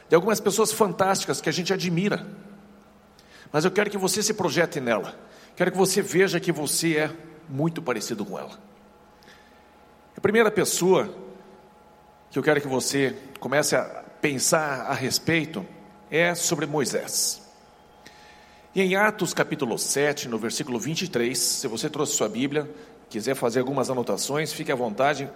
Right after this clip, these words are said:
Atos capítulo sete, vinte e três, estamos tendo aqui um resumo de um pedacinho da vida de Moisés. E nesses, nesses versículos que nós vamos ler,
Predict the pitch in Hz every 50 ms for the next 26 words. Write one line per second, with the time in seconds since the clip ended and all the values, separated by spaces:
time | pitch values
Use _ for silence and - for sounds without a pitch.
0 | - - - - 147 170 175 - 185 170 - 180 156 - 190 190 180 160 139 -
1 | - 170 156 151 - 139 113 - 160 196 226 220 - - - - 165 185 160 131
2 | - - - - - - - - - - - - - - - - - - - -
3 | - - - - - _ _ _ _ _ _ - _ - 160 - - - 208 208
4 | 196 202 - - - 196 196 190 185 170 - - 190 196 196 170 156 175 165 131
5 | 127 - - 185 202 190 143 110 98 - - - - - - - - - - -
6 | - - - - _ _ _ - _ _ _ - 160 165 165 165 196 185 170 -
7 | - - - 190 196 196 190 165 143 - 139 165 165 160 165 - 143 151 147 139
8 | 143 123 95 104 107 104 101 101 - - - - - - - - - - - -
9 | - - - - - - 156 160 180 220 226 220 - 190 160 - - - - -
10 | - 165 196 202 196 175 151 139 151 127 110 - - 170 - 139 120 104 117 -
11 | - 135 117 107 101 120 120 110 95 98 131 160 175 160